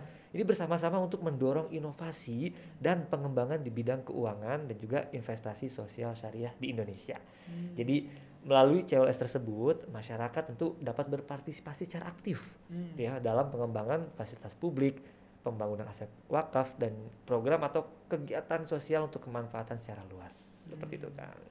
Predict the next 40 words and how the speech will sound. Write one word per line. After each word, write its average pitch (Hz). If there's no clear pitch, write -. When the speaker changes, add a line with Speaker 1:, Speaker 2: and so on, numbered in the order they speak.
Speaker 2:
Iya, 165
iya. 156
Menarik 196
banget, 214
Kang 202
Ridwan, 190
karena 226
tadi, 220
ya, 214
ternyata 196
selain 196
memadukan 180
antara 175
komersial 160
dan 156
sosial, 147
itu 196
juga 196
setiap 190
masyarakat 190
bisa 214
langsung 214
ikutan 214
C 247
W 190
L 185
S 180
tadi 165
gitu, 160
ya. 147
Speaker 1:
Iya. -
Speaker 2:
Dan 185
ternyata 202
emang 254
langsung 185
dikaitkan 202
dengan 175
S 180
B 185
S 170